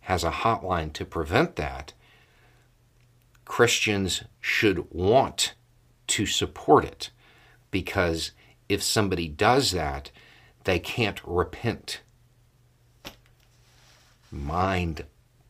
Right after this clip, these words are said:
blown. Like, I, I, I'm just utterly speechless. I'm like, "Did you just give me a Christian argument to support the Trevor <laughs> Project?" And he's like, "Every Christian should support people not hurting themselves."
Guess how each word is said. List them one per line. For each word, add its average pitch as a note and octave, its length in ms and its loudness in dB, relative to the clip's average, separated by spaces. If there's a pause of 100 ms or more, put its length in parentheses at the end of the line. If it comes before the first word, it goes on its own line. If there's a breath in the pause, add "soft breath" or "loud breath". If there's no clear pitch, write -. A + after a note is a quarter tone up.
blown. G2 720 6 (420)
Like, D#2 220 -2
I, F2 320 0
I, - 120 -8 (100)
I'm E2+ 320 -4
just - 400 -2 (880 soft breath)
utterly A#2 400 6
speechless. - 960 -2 (100)
I'm F2+ 120 -2
like, F2+ 140 2
"Did - 200 -2
you - 80 -2
just - 220 -2
give A#2+ 120 2
me A#2 120 4
a - 40 2
Christian - 760 0
argument F2 500 2
to F2+ 100 -2
support F2 460 -2
the F2 80 -2
Trevor - 340 4
<laughs> - 20 6
Project?" - 840 2 (560 loud breath)
And G2+ 160 2
he's G2+ 260 2
like, F#2+ 240 0 (280 loud breath)
"Every E3 320 4
Christian A2 360 4
should F2 200 -2
support F#2 420 -4
people F2 260 -2
not D#2+ 220 2
hurting D2+ 300 -4
themselves." - 680 -14